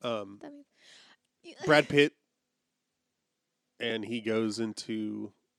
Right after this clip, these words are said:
Speaker 1: it's, I, it's bef-, I believe it's earlier than Roger Rabbit, and he goes into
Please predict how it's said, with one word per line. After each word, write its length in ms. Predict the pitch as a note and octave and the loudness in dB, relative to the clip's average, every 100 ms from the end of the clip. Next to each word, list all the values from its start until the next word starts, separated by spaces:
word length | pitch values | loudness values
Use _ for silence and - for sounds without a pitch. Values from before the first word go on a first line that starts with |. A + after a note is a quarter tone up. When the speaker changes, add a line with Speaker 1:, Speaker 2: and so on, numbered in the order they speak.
| _ | _
Speaker 1:
it's, 340 | A#2+ - - - _ _ _ _ _ _ _ - | -8 -6 -10 -14 _ _ _ _ _ _ _ -10
I, 140 | B2 - _ | -10 -10 _
it's 180 | C#3 B2 | -8 -6
bef-, 180 | - B2+ - - - | -10 -12 -16 -20 -14
I 80 | A#2 | -8
believe 260 | C#3+ G#3 | -4 -4
it's 140 | F#3 C3 | -2 0
earlier 320 | C3 B2 G2+ | 0 0 -2
than 120 | G2 | -4
Roger 240 | G#2 G2 G2 | -6 -6 -6
Rabbit, 280 | F#2 G2 G#2 | -6 -8 -10
and 160 | F#2 | -10
he 80 | A2 | -10
goes 340 | G2+ G2 F#2 G#2+ | -8 -8 -8 -10
into 680 | G2 F#2+ - G2+ G2 G2 | -12 -14 -12 -12 -10 -12